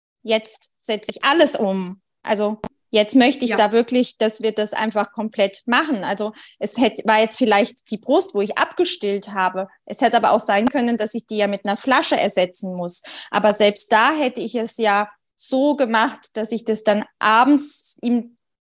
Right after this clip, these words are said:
Speaker 1: die Flasche gegeben hätte und trotzdem die Nacht geübt hätte zum Durchschlafen.
Speaker 2: Mhm. Ja,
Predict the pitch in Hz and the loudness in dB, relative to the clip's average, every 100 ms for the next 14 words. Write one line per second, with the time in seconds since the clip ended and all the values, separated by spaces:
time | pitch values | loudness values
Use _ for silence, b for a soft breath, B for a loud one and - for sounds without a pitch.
0 | 233 226 240 214 - 233 196 226 233 254 | -6 -2 2 2 2 -2 -4 0 2 2
1 | 240 247 233 269 247 b _ - 233 - | 2 0 0 0 -2 b _ -8 -4 2
2 | 233 - - 254 254 - - 220 214 220 | 2 2 2 4 2 -2 -6 0 0 0
3 | - 240 175 262 254 247 208 220 - 226 | -6 -6 0 0 0 -4 -4 -6 -8 -4
4 | 247 269 - - 156 147 - - 175 - | 0 0 0 -2 -4 -6 -10 -18 -20 -20
5 | _ _ _ _ 226 214 165 196 202 _ | _ _ _ _ -6 -4 -4 -8 -10 _
6 | - 185 170 | -6 -6 -6